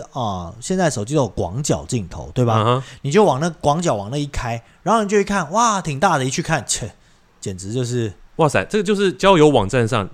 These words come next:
Speaker 2: 大家都想把自己变瘦。
Speaker 1: 对。
Speaker 2: 卖房子网站上，大家就想把自己变大。
Speaker 1: 没错。
Speaker 2: 哇塞。
Speaker 1: 所以你怎么办呢？你就只能算瓷砖，你就看他的照片，
Speaker 2: 哎？
Speaker 1: 然后，哎，算一下一格是多少，
Speaker 2: 几格瓷砖？
Speaker 1: 算，算，算，然后你看，啊，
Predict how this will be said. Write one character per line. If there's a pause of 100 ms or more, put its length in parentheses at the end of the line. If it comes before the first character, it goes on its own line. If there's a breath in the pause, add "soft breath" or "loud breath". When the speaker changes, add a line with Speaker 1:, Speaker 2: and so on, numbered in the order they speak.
Speaker 2:
大
家
都
想
把
自
己
变
瘦。 (720 soft breath)
Speaker 1:
对。 (320)
Speaker 2:
卖
房
子
网
站
上，
大
家
就
想
把
自
己
变 (180)
大。 (220)
Speaker 1:
没
错。 (140)
Speaker 2:
哇
塞。
Speaker 1:
所
以
你
怎
么
办
呢？
你
就
只
能
算
瓷
砖， (640)
你
就
看
他
的
照
片，
Speaker 2:
哎？
Speaker 1:
然
后，
哎，
算
一
下
一
格
是 (100)
多
少，
Speaker 2:
几
格
瓷
砖？
Speaker 1:
算，
算，
算，
然
后
你
看，
啊，